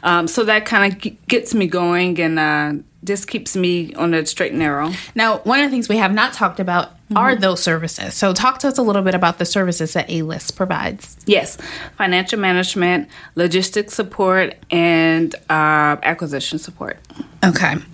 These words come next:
Speaker 2: Now, what is the most frustrating part about being a small business owner?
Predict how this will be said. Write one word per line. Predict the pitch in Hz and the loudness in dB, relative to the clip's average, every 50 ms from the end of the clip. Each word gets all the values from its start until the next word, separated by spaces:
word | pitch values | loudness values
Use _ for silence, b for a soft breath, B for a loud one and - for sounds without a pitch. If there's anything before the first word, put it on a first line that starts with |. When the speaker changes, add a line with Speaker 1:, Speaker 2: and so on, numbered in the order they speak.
| B B B B B B | B B B B B B
Speaker 2:
Now, | 220 214 202 196 185 175 175 - - | -2 2 2 2 2 2 0 -2 -4
what | - 196 202 208 | -4 -2 0 2
is | 214 - | 2 2
the | - 196 | 0 0
most | 185 175 180 180 - | 0 0 0 -2 -4
frustrating | - - - 466 480 - - - 196 175 175 165 170 | -4 0 0 2 2 2 0 2 0 0 0 -2 -2
part | - - - - - - - | -2 -4 -6 -6 -6 -8 -4
about | - 175 160 147 - | -2 0 0 0 0
being | 151 147 127 | -2 -4 0
a | - | 0
small | - - 156 147 | 0 2 0 -2
business | - 160 160 - - - | 0 -2 -4 -2 -2 -4
owner? | 160 160 151 - | -2 -4 -4 -6